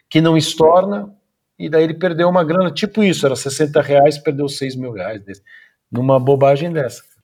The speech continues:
Bobagem inteligente, né? Um esquema, se for pensar, o, o, é o que você falou no começo do nosso papo, né? Os caras não são bobos, né?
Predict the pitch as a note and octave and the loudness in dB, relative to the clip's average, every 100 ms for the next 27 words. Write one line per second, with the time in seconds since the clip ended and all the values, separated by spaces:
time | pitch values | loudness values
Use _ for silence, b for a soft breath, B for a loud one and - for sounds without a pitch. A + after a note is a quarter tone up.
0 | _ - D3 G#3+ A#3 G#3+ - _ F3 A3+ | _ 0 4 6 4 0 -6 _ -2 2
1 | A#3+ D3 G3+ F3+ - D#3+ D#3+ - - G3 | 2 4 4 2 0 2 2 0 2 2
2 | G#3 F3 G#2 - - _ _ _ _ - | 4 4 2 -4 -20 _ _ _ _ -10
3 | C#3 A3 G#3+ F#3 C#3 - G#3+ G#3+ - - | -2 0 4 4 2 2 0 0 -4 -16
4 | - - _ _ - D3+ - B2+ C3 - | -20 -20 _ _ -8 -6 -4 -4 -6 -8
5 | F3+ F3+ F#3+ - A#3+ A#3 A3+ G3+ - F#3 | 0 2 2 0 0 4 4 2 2 0
6 | F3+ F3 F#3+ F3+ - F3 - C3+ A#2+ - | 0 0 0 -2 0 2 2 0 -2 -4
7 | - G3 A#3 D#4+ F4 D#4+ A3 C3+ G2 | -2 0 2 0 -2 2 2 2 -6